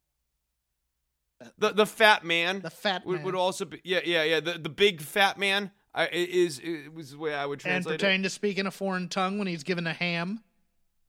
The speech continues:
Speaker 1: Gotta love that.
Speaker 2: Yeah,
Speaker 1: That's funny.
Speaker 2: I just, I'm. <laughs> What else on Raw that, that I should, that, oh.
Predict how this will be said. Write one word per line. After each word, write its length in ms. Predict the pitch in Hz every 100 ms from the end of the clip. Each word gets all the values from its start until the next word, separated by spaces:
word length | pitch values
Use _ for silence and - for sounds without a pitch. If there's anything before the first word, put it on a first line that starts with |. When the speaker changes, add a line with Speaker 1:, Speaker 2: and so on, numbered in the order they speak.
| _ _ _ _ _ _ _ _ -
Speaker 1:
Gotta 180 | 135 151
love 300 | 170 175 147
that. 320 | 185 160 160
Speaker 2:
Yeah, 180 | 214 208
Speaker 1:
That's 240 | 185 202
funny. 400 | - 151 151 110
Speaker 2:
I 180 | 202 208 175
just, 500 | 190 175 151 - -
I'm. 340 | 185 165 147 - _ - _ _ -
<laughs> 80 | 214 _ - 220 - _ - 220 -
What 120 | 320
else 200 | 311 262
on 200 | 247 214
Raw 300 | 190 196 190
that, 300 | 175 180 180
that 80 | 175
I 60 | 175
should, 220 | 196 180 -
that, 180 | 185 180
oh. 240 | 190 170